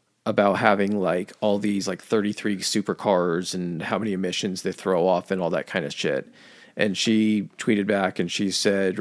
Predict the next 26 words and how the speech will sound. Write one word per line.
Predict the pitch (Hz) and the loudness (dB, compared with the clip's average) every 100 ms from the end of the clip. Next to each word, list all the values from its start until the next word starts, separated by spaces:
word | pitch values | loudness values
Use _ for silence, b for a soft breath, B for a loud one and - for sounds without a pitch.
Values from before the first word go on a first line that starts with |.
| - | -6
"Really | 120 101 98 | -2 -2 -2
cool. | - 101 95 95 87 | 0 2 2 0 -2
Make | 123 113 | -4 -4
sure | - | -2
you | 90 | -2
send | - 95 92 | 0 0 2
all | 87 | 0
the | 95 | -2
details | 92 92 - 90 85 87 | -4 -4 0 0 0 -4
to | - 113 | -4 -2
my | 95 92 | -2 -2
email, | 78 95 90 78 82 B B B | -2 -4 -2 -2 -4 B B B
small | - 120 110 | -4 4 4
dick | 95 95 | 4 2
energy | 104 95 90 104 92 85 | 2 0 0 -2 0 0
at," | - 85 85 92 _ | 0 0 0 -4 _
is | 110 101 | -10 -6
it | 71 - _ - - _ _ _ _ _ - | -6 -8 _ -20 -20 _ _ _ _ _ -6
Bite | 107 95 - | -2 -2 -2
Me | 107 98 92 | -4 -2 -2
or | 87 80 82 73 _ _ _ - | 0 -2 -2 -8 _ _ _ -4
Get | 95 | -4
Lost | 87 82 80 - | 0 0 0 -2
or | - | -4
something | - 82 92 90 | -6 -4 -4 -2
dot | 87 | 0